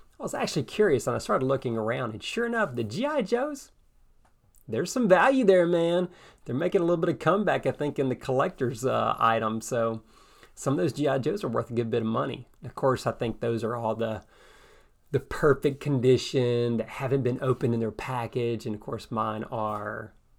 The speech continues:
boy, I, I wore them out, man. I play with them all the time. So I don't know. I mean, I took care of them, but they're, they're definitely well played with. Uh, so, so G I Joes. I,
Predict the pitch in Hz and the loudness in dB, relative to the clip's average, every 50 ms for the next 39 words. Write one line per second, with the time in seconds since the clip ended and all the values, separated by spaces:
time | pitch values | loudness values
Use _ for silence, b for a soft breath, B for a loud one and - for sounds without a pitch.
0 | _ _ - 117 107 107 110 113 - - - - - - 123 120 117 120 117 113 | _ _ -8 -4 0 0 0 0 -2 -8 -18 -10 0 4 4 4 4 2 2 2
1 | 113 113 107 107 101 104 104 101 101 104 - 113 107 110 110 113 110 - - 127 | 2 0 0 -2 -6 -8 -8 -10 -12 -12 -12 -12 -12 -10 -10 -10 -12 -8 -6 -4
2 | 117 107 110 110 107 - - - 110 110 101 - - 107 104 107 104 104 - - | -4 -2 -4 -6 -8 -8 -10 -8 -8 -8 -8 -6 -6 -6 -6 -6 -8 -12 -10 -8
3 | 117 110 107 110 110 104 - - _ _ _ _ _ _ _ - _ _ - _ | -6 -4 -4 -4 -6 -8 -10 -16 _ _ _ _ _ _ _ -20 _ _ -20 _
4 | _ - _ _ _ - - - 139 120 120 120 117 - - - 175 196 185 - | _ -20 _ _ _ -16 -14 -12 -12 -10 -8 -8 -10 -10 -6 -4 -2 -2 -2 4
5 | - 196 196 - - 277 220 160 131 113 120 120 139 143 B B B B B B | 4 4 4 6 4 6 8 8 6 6 4 0 -2 -4 B B B B B B
6 | B B B B B B _ _ - - 143 120 101 - - _ _ _ - 190 | B B B B B B _ _ 0 4 4 4 4 2 -4 _ _ _ -14 -12
7 | 123 104 113 113 110 107 104 113 110 104 117 113 - - 117 107 113 110 107 107 | -6 -2 0 0 0 0 -2 -2 0 0 0 0 0 -4 -4 -4 -2 -2 -2 -4
8 | - - 117 110 107 110 - - - - - - B B B B B B B B | -4 -6 -6 -6 -4 -8 -10 -12 -12 -12 -14 -18 B B B B B B B B
9 | B B B B B - _ _ _ _ _ _ _ _ _ _ _ - - 208 | B B B B B -20 _ _ _ _ _ _ _ _ _ _ _ -10 -6 -2
10 | 185 175 131 156 185 - - - 165 139 123 - 165 143 110 127 139 131 120 113 | 0 0 0 0 -4 -4 0 2 2 2 2 2 0 0 2 4 4 4 4 2
11 | 107 113 104 104 107 107 113 | 0 -2 -4 -4 0 2 2